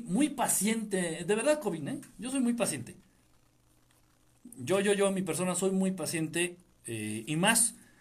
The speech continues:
cuando se trata, por ejemplo, de, de compartir algo, de enseñar.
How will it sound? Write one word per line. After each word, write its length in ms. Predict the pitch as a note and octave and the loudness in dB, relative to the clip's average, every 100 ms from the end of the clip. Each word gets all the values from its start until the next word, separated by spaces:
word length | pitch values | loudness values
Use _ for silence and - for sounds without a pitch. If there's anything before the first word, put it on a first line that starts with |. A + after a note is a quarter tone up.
| _ | _
cuando 220 | - D3 C#3 | -2 0 0
se 140 | D3 | -2
trata, 280 | D3+ D#3+ E3+ | -4 -4 -4
por 120 | C3+ | -4
ejemplo, 260 | C#3 D3+ B2+ | -6 -4 -4
de, 580 | A#2 A2 G#2+ G#2 - _ | -4 -4 -6 -8 -14 _
de 140 | C3 C3 | -10 -6
compartir 500 | C#3 C#3 C#3 F3 D3+ | -2 -2 -2 0 0
algo, 240 | A#2 G2 | 0 -2
de 60 | A#2+ | -2
enseñar. 480 | C#3 G3 C4 - | 2 4 4 2